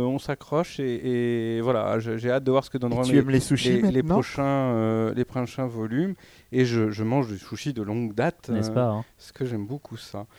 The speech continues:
Speaker 3: Non, mais
Speaker 1: Et
Speaker 3: ouais,
Speaker 1: le
Speaker 3: ce manga est
Speaker 1: deuxième,
Speaker 3: simple, je suis
Speaker 1: euh,
Speaker 3: d'accord,
Speaker 1: ça
Speaker 3: sympa.
Speaker 1: sera Sabueichi, euh, voilà, euh, la, la grosse intégrale, euh, ou semi-intégrale sortie chez Kana.
Speaker 3: Ah oui, ça y est,
Speaker 1: Euh,
Speaker 3: oui, oui,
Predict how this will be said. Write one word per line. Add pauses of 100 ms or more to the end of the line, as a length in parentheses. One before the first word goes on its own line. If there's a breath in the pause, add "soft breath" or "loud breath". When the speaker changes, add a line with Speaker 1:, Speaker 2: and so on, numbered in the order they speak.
(260 soft breath)
Speaker 3:
Non,
mais
Speaker 1:
Et
Speaker 3:
ouais,
Speaker 1:
le
Speaker 3:
ce
manga
est
Speaker 1:
deuxième,
Speaker 3:
simple,
je
suis
Speaker 1:
euh,
Speaker 3:
d'accord,
Speaker 1:
ça
Speaker 3:
sympa.
Speaker 1:
sera
Sabueichi, (180)
euh,
voilà,
euh, (280)
la, (120)
la
grosse
intégrale,
euh,
ou
semi-intégrale
sortie
chez
Kana. (300 loud breath)
Speaker 3:
Ah
oui,
ça
y
est,
Speaker 1:
Euh, (320)
Speaker 3:
oui,
oui,